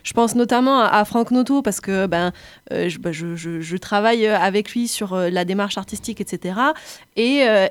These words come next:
et parfois, c'est compliqué pour lui de trouver les, les bons mots derrière le geste, le, le trait, euh, les énergies, et cetera.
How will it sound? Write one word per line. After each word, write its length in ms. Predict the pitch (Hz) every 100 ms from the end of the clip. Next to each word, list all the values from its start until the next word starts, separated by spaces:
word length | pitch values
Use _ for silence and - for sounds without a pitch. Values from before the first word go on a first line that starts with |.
| -
et 240 | 196 190
parfois, 360 | 196 208 - 202
c'est 140 | 202
compliqué 520 | - 277 262 262 285
pour 140 | 277 240
lui 100 | 240
de 80 | 196
trouver 340 | - 226 240
les, 240 | 214 190
les 160 | 185 185
bons 280 | 185 247 262
mots 300 | 254 254 254
derrière 380 | 196 190 214 233
le 120 | 180
geste, 460 | 170 185 247 247 208
le, 180 | 180 175
le 180 | 180
trait, 540 | 175 - 202 233 262 240
euh, 80 | 180
les 240 | 175 160
énergies, 460 | 170 160 170 202 247
et 60 | -
cetera. 420 | 180 185 214